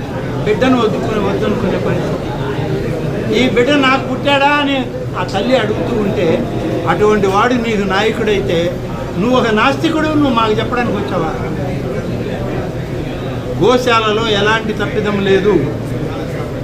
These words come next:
గోశాలలో ఉన్నటువంటి ఆవులకన్నిటికీ పవిత్రమైనటువంటి విధానంలో తిరుమల తిరుపతి దేవస్థానం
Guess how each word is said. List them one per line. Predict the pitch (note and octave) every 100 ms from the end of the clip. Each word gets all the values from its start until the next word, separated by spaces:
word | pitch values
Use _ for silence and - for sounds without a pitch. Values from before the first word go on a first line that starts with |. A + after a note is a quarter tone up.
| - - -
గోశాలలో | B3 B3 B3 A#3 A3+ G#3+ A#3+ A3
ఉన్నటువంటి | A3 A3+ A3 A3 G#3+ A3 A3 - - - - -
ఆవులకన్నిటికీ | F3 B3 C4 B3 A3 A3 B3 B3 A3 B3 - - - - - - F#3+
పవిత్రమైనటువంటి | G3+ A#3+ B3+ B3 B3 B3 A#3+ A#3+ A3
విధానంలో | G#3+ G#3+ A3 A3 A3 A3 A#3+
తిరుమల | - A3 - A3+
తిరుపతి | G#3+ G#3+ - A3+ A#3
దేవస్థానం | G3 G3+ A3 - A#3 A3+ D4 - -